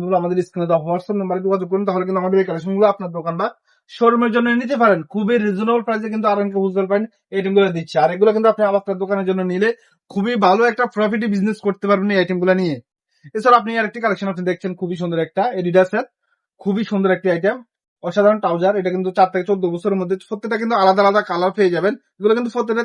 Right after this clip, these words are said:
চারটা পাঁচটা কালার থাকবে। আপনারা যারা এই আইটেমগুলো নিয়ে বিজনেস করছেন, আমি বলবো আমাদের স্ক্রিনে দেওয়া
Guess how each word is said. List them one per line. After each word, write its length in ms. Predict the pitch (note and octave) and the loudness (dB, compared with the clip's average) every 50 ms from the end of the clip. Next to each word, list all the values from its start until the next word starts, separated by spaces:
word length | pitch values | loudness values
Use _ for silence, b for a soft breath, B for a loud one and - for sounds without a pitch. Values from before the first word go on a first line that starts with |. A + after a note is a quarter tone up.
| A3+ | 0
চারটা 180 | A3 F#3+ G3 G#3+ | -2 0 0 -2
পাঁচটা 220 | G#3 A3 G#3+ - A3 | -2 -2 -6 -8 -4
কালার 280 | - F3 E3+ F3+ F3 F3 | -2 0 0 0 -2 -2
থাকবে। 240 | F3+ F3 F#3+ F#3 G3+ B3 C#4 b b b b D#3 b | -4 -4 2 2 2 0 0 b b b b -20 b
আপনারা 260 | - F#3 F#3+ A3 A3+ G#3+ A3 | -10 -6 -4 -2 0 2 2
যারা 140 | A#3 B3 B3+ B3 - - _ _ _ _ _ _ _ _ _ _ _ _ | 4 4 4 2 0 -6 _ _ _ _ _ _ _ _ _ _ _ _
এই 60 | G#3+ G#3+ | -2 0
আইটেমগুলো 300 | G3+ G#3+ G#3+ A3+ A#3 A#3 | 0 0 0 0 0 0
নিয়ে 200 | A#3 A3+ G3 F#3 | 2 2 2 0
বিজনেস 260 | G3 G3 G3 A#3 A3+ - - | 0 0 -2 -2 -4 -2 -4
করছেন, 240 | G3+ F#3+ - G#3+ G#3+ | -4 -4 -2 -4 -2
আমি 140 | G3+ F#3+ F#3+ F#3 | -2 0 0 0
বলবো 160 | G3 G3 G3+ F#3+ | 2 2 2 2
আমাদের 180 | F#3 F3+ F#3+ G3 F#3+ - | 2 0 0 0 0 -2
স্ক্রিনে 200 | - G3 F#3 F3+ | -4 -8 -4 -2
দেওয়া 140 | F#3 F3+ | -2 -2